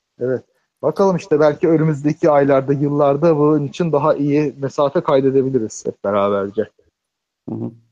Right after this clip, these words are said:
Speaker 2: E, güzel. İnsanları buradan biraz daha, e, ilgisini çekecek şeyler anlattıysak,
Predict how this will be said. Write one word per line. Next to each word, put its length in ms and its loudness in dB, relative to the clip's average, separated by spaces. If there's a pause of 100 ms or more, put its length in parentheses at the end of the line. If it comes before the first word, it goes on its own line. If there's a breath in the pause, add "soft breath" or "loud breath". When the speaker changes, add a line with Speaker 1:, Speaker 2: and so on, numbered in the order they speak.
(680)
Speaker 2:
E, 60 -2
güzel. 340 2
İnsanları 440 0
buradan 260 -2
biraz 260 0
daha, 180 2
e, 60 -6
ilgisini 540 -6
çekecek 320 -6
şeyler 180 -2
anlattıysak, 600 -4